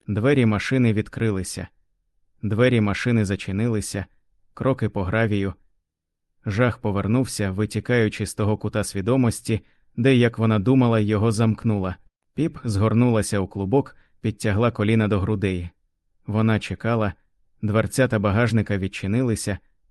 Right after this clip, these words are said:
він стояв прямо тут. Але Піп бачила лише його темний одяг до грудей, рука потяглася вперед, відтягнула кришку над її головою,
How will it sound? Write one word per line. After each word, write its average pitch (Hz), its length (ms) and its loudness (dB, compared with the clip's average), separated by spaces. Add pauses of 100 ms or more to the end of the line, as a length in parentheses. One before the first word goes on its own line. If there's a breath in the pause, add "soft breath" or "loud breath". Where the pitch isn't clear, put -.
(100)
він 131 200 4
стояв 113 420 2
прямо 104 340 0
тут. 120 320 -6 (800)
Але 104 280 0
Піп 139 200 0
бачила 110 460 0
лише 104 340 -2
його 107 240 2
темний 104 440 0
одяг 117 360 0
до 107 200 0
грудей, 104 520 -2 (300)
рука 107 360 -2
потяглася 104 640 -2
вперед, 127 440 -4 (440)
відтягнула 113 680 2
кришку 120 440 -2
над 98 160 -2
її 101 280 0
головою, 104 600 0